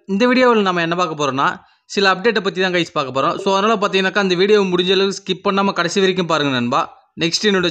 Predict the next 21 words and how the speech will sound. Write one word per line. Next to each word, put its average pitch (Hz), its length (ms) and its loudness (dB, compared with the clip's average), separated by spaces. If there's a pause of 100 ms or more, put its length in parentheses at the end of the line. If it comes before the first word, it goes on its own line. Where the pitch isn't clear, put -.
சேனலுக்கு 190 240 -2
இப்போ 156 160 -10
தான் 165 240 -2
ஃபர்ஸ்ட் 156 220 -4
டைம் 196 200 0
வரீங்கனாக்கா, 156 400 -2
இந்த 156 120 0
வீடியோக்கு 165 300 -2
ஒரு 143 180 -2
லைக் 156 220 -4
கொடுத்துருங்க. 135 440 -4 (420)
அப்படியே 170 340 0
மறக்காம 165 380 0
கீழே 185 280 -2
இருக்கிற 156 280 -2
ரெட் 143 140 -2
கலர் 185 240 0
பட்டனை 151 200 -4
அழுத்தி 165 360 -2
சப்ஸ்கிரைப் 170 500 -2
பண்ணிக்கங்க. 131 400 -4